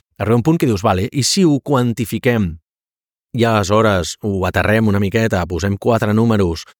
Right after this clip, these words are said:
definim, perquè si és equilibrat, si és equilibrat no et cal, però potser li vols donar,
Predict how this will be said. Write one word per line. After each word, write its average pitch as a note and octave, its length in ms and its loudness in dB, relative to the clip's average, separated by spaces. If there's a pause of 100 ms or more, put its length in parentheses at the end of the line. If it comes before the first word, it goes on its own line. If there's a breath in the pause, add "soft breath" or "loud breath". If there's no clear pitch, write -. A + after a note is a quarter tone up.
(180)
definim, G#2 420 0
perquè E2+ 380 -8 (120)
si - 160 -8
és F2+ 60 -8
equilibrat, G2+ 440 -2 (140)
si - 140 -4
és A3+ 80 0
equilibrat A2+ 340 0
no F3+ 140 0
et - 100 -20
cal, A2+ 300 0
però F2+ 220 -4 (320)
potser A2+ 260 -2
li B2+ 120 2
vols B2+ 200 0
donar, B2+ 260 0